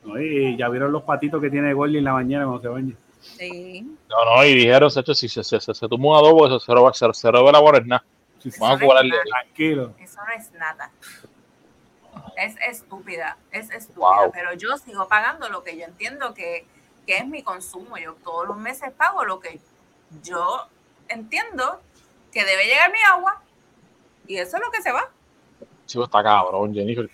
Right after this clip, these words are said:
Speaker 3: coño, o sea, perdóname con
Speaker 2: Yo no voy a pagar esos dos mil y pico de dólares.
Speaker 3: Ya,
Speaker 2: Yo no los
Speaker 3: pero
Speaker 2: voy a pagar. Y esto empezó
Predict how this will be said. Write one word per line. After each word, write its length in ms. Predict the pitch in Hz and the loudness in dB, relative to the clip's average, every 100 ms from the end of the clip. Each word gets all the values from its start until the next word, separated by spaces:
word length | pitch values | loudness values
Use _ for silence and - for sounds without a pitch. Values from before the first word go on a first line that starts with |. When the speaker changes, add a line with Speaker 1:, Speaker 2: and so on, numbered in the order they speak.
| - | -12
Speaker 3:
coño, 220 | 104 120 | -8 -8
o 60 | 98 | -8
sea, 80 | |
perdóname 480 | 104 95 87 104 131 | -12 -10 -4 -2 -2
con 160 | 104 95 | -4 -10
Speaker 2:
Yo 260 | 208 208 190 | -8 -6 -4
no 140 | 185 | -4
voy 160 | 190 214 | -2 0
a 120 | 349 | 0
pagar 300 | 370 339 294 | 2 0 0
esos 260 | 277 277 226 | -4 -10 -10
dos 140 | 233 | -10
mil 180 | 220 185 | -10 -10
y 60 | 185 | -10
pico 220 | 180 185 | -10 -10
de 140 | 202 | -8
dólares. 560 | 185 170 175 240 233 - _ _ _ | -8 -8 -8 -8 -10 -14 _ _ _
Speaker 3:
Ya, 380 | 90 85 85 85 - | -6 -4 -6 -10 -10
Speaker 2:
Yo 60 | |
no 40 | 180 | -8
los 100 | 117 | -6
Speaker 3:
pero 180 | 123 117 | -8 -8
Speaker 2:
voy 100 | 196 | -8
a 140 | 170 | -8
pagar. 340 | 147 - 147 - _ _ _ _ _ _ - - - _ _ _ _ _ _ _ _ | -10 -14 -18 -20 _ _ _ _ _ _ -20 -20 -20 _ _ _ _ _ _ _ _
Y 160 | 220 | -6
esto 220 | 226 226 | -4 -4
empezó 380 | 285 294 285 302 | -8 -6 -6 -2